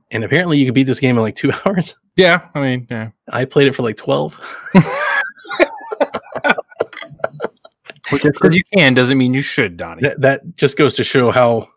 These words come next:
Speaker 1: apparently terrible I am at games. To support
Speaker 2: <laughs>
Speaker 1: Dev's argument, it made me, it did make me feel bad, but I also, I mean, I felt a sense of,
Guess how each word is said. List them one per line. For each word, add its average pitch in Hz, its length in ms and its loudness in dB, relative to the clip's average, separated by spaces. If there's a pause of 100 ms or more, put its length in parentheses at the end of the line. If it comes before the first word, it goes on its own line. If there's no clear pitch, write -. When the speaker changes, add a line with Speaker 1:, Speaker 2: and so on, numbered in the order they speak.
Speaker 1:
apparently 175 360 0
terrible 160 300 4
I 143 80 4
am 139 120 0
at 123 80 -6
games. 131 340 -6
To 127 100 -8
support 175 320 0 (100)
Speaker 2:
<laughs> - 80 -12
Speaker 1:
Dev's 151 260 0
argument, 127 540 -2 (440)
it 135 120 0
made 208 120 4
me, 214 100 4
it 143 340 -4
did 208 160 4
make 202 160 -2
me 143 100 -4
feel 175 200 -2
bad, 120 240 0
but 139 100 4
I 180 60 6
also, 269 280 0 (120)
I 185 40 0
mean, 214 120 0
I 311 100 0
felt 311 240 0
a 190 60 -2
sense 214 240 -4
of, 160 180 -6